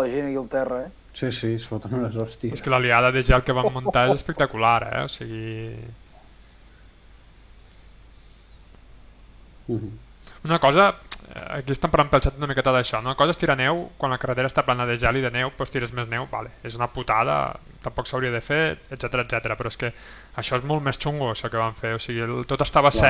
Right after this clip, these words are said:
Speaker 3: sec i, o amb humitats, i aquí de cop te trobes una placa de gel negre que ni veus i està provocada per aquesta gent, o sigui, em sembla que són coses bastant, eh, diferents, eh?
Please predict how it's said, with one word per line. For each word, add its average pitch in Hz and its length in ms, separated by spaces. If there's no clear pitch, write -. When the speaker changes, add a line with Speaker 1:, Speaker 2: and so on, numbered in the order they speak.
Speaker 3:
sec - 80
i, 131 280
o 131 220
amb 139 80
humitats, 139 500
i 143 60
aquí 139 180
de 139 120
cop 139 140
te 151 80
trobes 131 200
una 139 100
placa 135 240
de 131 140
gel 127 240
negre 127 320
que 135 100
ni 127 200
veus 127 520
i 135 160
està - 220
provocada 131 440
per 147 120
aquesta 127 240
gent, 135 260
o 117 60
sigui, 117 360
em 120 160
sembla 123 260
que 127 80
són 131 160
coses 135 300
bastant, 131 420
eh, 127 200
diferents, 120 500
eh? 123 320